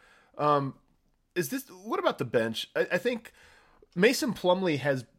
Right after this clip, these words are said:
has had a tough go. I think he's been a negative in all six of the, the games that the Nuggets have played against the Spurs.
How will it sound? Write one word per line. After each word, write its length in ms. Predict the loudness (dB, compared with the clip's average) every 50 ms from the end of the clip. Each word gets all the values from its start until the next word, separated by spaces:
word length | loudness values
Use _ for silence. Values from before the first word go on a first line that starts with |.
| _ -6
has 220 | -4 -4 -4 -4
had 200 | 0 0 2 2
a 60 | 2 0
tough 260 | 0 0 -2 0 2
go. 120 | 2 2
I 60 | 2
think 140 | 2 0 -4
he's 100 | -6 -4
been 140 | -4 -2 -2
a 40 | 0
negative 480 | 0 0 0 0 0 2 2 2 0 2
in 80 | 0
all 160 | 0 0 0 -2
six 400 | -4 -6 -6 -6 -6 -6 -8 -8
of 80 | -8
the, 80 | -8 -10 -10 _ _ -6
the 100 | -6 -4
games 320 | -4 -4 -4 -6 -6 -8
that 120 | -8 -8 -8
the 60 | -8
Nuggets 300 | -8 -6 -6 -8 -8 -8
have 160 | -12 -14 -10
played 200 | -6 -4 -4 -4
against 260 | -4 -6 -8 -10 -12 -16
the 80 | -16
Spurs. 520 | -18 -12 -10 -6 -6 -4 -4 -6 -8 -12